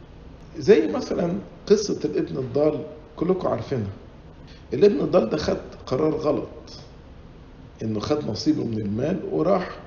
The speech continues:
وبذره في عيش مسرف. أنا بتخيل لو الأب هنا تحت مسمى الحب راح قال: "لأ، أنا هبعت لابني شوية أكل وهبعت له شوية فلوس، مش معقولة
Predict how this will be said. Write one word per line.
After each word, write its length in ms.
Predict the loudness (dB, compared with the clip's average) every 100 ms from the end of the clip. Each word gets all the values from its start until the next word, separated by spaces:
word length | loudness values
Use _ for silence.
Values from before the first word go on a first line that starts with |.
| -18 -20 -20 -4
وبذره 1160 | 2 4 2 -2 -6 -2 0 2 4 6 4 2 -8
في 180 | -4 0
عيش 340 | 0 0 -2
مسرف. 500 | -4 -4 -6 -10 -16 -20 -20 -20 -20 -20 -20 -20 -20 -20 -20 -20 -20 -20 -20 -20 -20 -6 2
أنا 140 | 4
بتخيل 560 | 4 -2 0 0 0 2
لو 140 | 2
الأب 640 | 2 -4 -4 0 2 2 0
هنا 400 | 0 0 -4 -6 -8 -6
تحت 280 | -6 -8
مسمى 440 | -8 -6 -4 -2 -4
الحب 300 | -4 -4 -4 -6 -16 -20 -20 -20 -20 -20 -20 -2
راح 220 | 0 0 0
قال: 300 | 0 0 2
"لأ، 360 | 0 0 -4 -4 -14 -18 -20 -20 -12 -4
أنا 220 | 0 2
هبعت 340 | 2 0 -2
لابني 280 | -2 -2 -2
شوية 320 | -6 -4 -4 -4
أكل 300 | -4 -4 -10 -16 -18 -20 -20 -12
وهبعت 360 | -6 -4 -4 -6
له 60 |
شوية 240 | -4 -4 -4
فلوس، 540 | -4 0 2 0 -8 -16 -20 -20 -20 -20 -10
مش 180 | -8 -4
معقولة 380 | -4 0 0